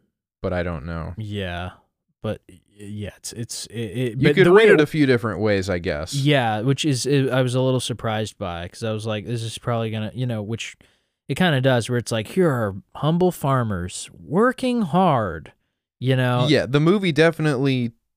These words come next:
Speaker 1: takes the side of the farmers.
Speaker 2: Well, if, yeah, which, of course, you know, is something I expected. They might as well turn to the camera and be like, "This is good,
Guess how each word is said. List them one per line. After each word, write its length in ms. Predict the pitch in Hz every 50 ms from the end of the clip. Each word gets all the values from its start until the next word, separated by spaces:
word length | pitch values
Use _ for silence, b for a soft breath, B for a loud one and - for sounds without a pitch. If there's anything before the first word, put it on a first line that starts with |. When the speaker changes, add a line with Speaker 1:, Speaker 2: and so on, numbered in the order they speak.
| _ _ _ -
Speaker 1:
takes 300 | - 147 143 - - -
the 140 | 127 123 110
side 420 | - - - 139 131 131 123 117 113
of 180 | 107 95 -
the 80 | 101 98
farmers. 720 | - - 110 101 90 90 87 82 82 87 95 - - - - -
Speaker 2:
Well, 240 | 135 139 135 131 131
if, 80 | 127
yeah, 440 | 131 135 135 131 127 113 107 104 107
which, 320 | 107 120 120 107 - - - -
of 160 | 127 123 - -
course, 380 | - 127 113 104 110 - - -
you 60 | 117
know, 120 | 117 110
is 120 | 110 107 -
something 240 | 127 120 113 117 113
I 80 | 110
expected. 600 | 110 - - - - 123 117 - - 113 107 101 98
They 140 | 110 110
might 160 | 110 113 110 110
as 120 | 98 107
well 120 | 110 104 -
turn 180 | - 113 104
to 60 | 98 98
the 80 | 95
camera 220 | - - 107 98 98
and 80 | 95
be 100 | 104 98
like, 160 | 92 92 90
"This 180 | - 165 - -
is 100 | 143 117 -
good, 320 | _ 123 123 110 - -